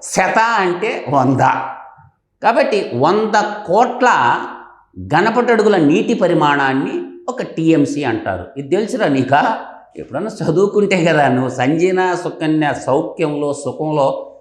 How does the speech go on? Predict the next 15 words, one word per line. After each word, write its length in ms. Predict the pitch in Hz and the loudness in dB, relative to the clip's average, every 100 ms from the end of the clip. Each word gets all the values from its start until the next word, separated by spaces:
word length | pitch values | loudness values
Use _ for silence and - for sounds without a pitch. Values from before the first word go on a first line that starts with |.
| - | -8
బతికినవు 460 | 135 156 160 180 160 | -2 0 0 2 2
కాబట్టి 560 | 151 127 147 139 139 | 2 2 0 -2 -2
జలవనరుల 600 | 101 131 170 180 180 170 151 | 0 2 4 2 2 0 0
గురించి 280 | 143 123 | -2 -2
నీకేం 380 | 123 117 113 104 | -2 -2 -2 -4
తెలుసు? 260 | 90 82 - _ _ _ _ - | -4 -8 -12 _ _ _ _ -4
ఓకే, 640 | 98 107 113 110 - - _ _ _ _ _ | -2 0 0 -2 -4 -18 _ _ _ _ _
ఇంకా 200 | 202 247 | -4 0
చెప్దాం. 400 | 214 135 107 90 - - - _ _ _ _ 226 | 2 2 0 -4 -6 -18 -20 _ _ _ _ -4
ఇప్పుడు 280 | 226 240 214 151 190 208 - - - - _ _ _ | 0 2 4 4 4 2 -4 -14 -20 -20 _ _ _
మనకి 300 | 277 302 214 | -2 0 0
కచ్చలూరు 760 | 269 - 208 190 226 262 233 214 | -6 -4 -4 -2 0 2 4 2
ఒక 280 | 151 151 143 | 0 -4 -2
సంఘటన 400 | 156 151 156 135 | -2 -2 -2 0
జరిగింది. 460 | 101 90 85 87 | -2 -4 -8 -10